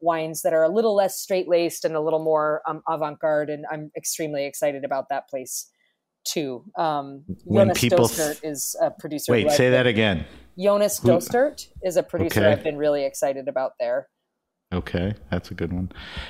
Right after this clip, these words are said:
Speaker 2: Um, I think when people think of, uh, Germany, the Pfalz, Moselle, um, they don't think of Pinot Noir and,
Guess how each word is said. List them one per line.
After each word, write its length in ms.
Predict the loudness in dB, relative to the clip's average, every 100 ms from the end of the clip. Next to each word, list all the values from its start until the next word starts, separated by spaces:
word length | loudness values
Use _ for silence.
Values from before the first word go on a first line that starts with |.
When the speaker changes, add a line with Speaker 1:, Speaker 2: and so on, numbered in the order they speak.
| -4
Speaker 2:
Um, 360 | 0 2 0 0
I 120 | 0
think 240 | -2 0
when 120 | 0 0
people 300 | -2 -2 -4
think 420 | -2 -2 -2 0
of, 760 | -2 0 -2 -4 -8 -12 -12 -12 -14 -16 -16 _ _ -8
uh, 460 | -6 -6 -6 -8
Germany, 680 | -6 -2 0 0 0 -2 -4 -12 _ _ -20 -20 -20 _ _ -8
the 60 |
Pfalz, 540 | -4 -2 0 0 -2 -2
Moselle, 760 | -2 0 0 0 0 -2 -6 -12 -20 -20 -20 -20 _ _ _ _ -10
um, 280 | -6 -2 -2
they 100 | 0
don't 180 | -2 -2
think 160 | -4
of 80 | -6
Pinot 400 | -2 0 0 0
Noir 460 | 0 -2 0 0 -2
and, 260 | -2 -4